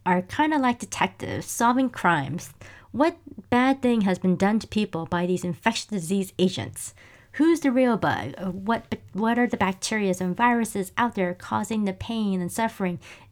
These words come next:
uh, in the people here? So epidemiologists are tasked with identifying public health problems by determining the cause of the illness. What is the spread of the disease, the epidemic,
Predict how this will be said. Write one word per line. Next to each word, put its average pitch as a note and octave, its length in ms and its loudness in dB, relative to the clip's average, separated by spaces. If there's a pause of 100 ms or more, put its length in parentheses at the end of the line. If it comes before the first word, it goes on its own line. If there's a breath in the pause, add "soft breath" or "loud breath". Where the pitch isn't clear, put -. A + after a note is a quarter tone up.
(100)
uh, F#3+ 240 2
in G#3 160 2
the G3 80 0
people F#3+ 320 0
here? E3 380 -4 (540 loud breath)
So G#3+ 320 -2
epidemiologists B3+ 800 2
are F#3+ 120 2
tasked A3 520 -4
with F#3+ 160 0
identifying A3 720 -2
public A3+ 320 -4
health G3 240 -4
problems F3+ 640 -4 (340 loud breath)
by G#3 180 0
determining D#4+ 680 0
the F#3 100 -2
cause A#3+ 520 -2
of F#3 100 -6
the - 120 -10
illness. F3 540 -2
What C4+ 320 -2
is A#3+ 140 -6
the A3 80 -6
spread G3 500 -4
of F#3 120 -10
the F#3+ 80 -2
disease, F3+ 540 -4
the - 220 -8
epidemic, F#3+ 560 -2